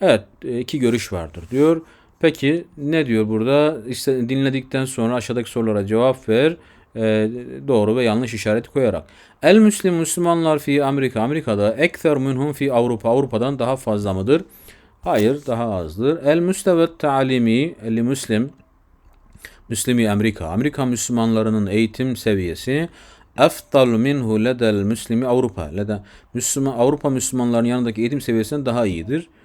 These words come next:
Evet, doğru. Ekseru men, e, hacere ila Fransa, Fransa'ya göçenlerin çoğu minel Magribil Arabi, e, Mağrib, Arap Mağrib ülkesinden, yani Fas'tandır. Hacere,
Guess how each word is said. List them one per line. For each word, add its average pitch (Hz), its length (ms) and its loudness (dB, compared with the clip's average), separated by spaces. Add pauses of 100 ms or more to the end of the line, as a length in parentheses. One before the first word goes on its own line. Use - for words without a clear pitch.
(300)
Evet, 110 300 -2
doğru. 104 460 0 (500)
Ekseru 165 720 4
men, 147 380 0
e, 127 60 2 (100)
hacere 143 600 4
ila 113 280 4
Fransa, 117 720 -2 (320)
Fransa'ya 139 560 0
göçenlerin 123 600 0
çoğu 139 500 2
minel 120 240 0
Magribil 117 540 0
Arabi, 104 480 0 (380)
e, 113 80 -12 (300)
Mağrib, 123 420 -2 (160)
Arap 123 260 0
Mağrib 113 360 0
ülkesinden, 95 580 -8
yani 104 180 -2
Fas'tandır. 104 760 -4 (400)
Hacere, 151 720 6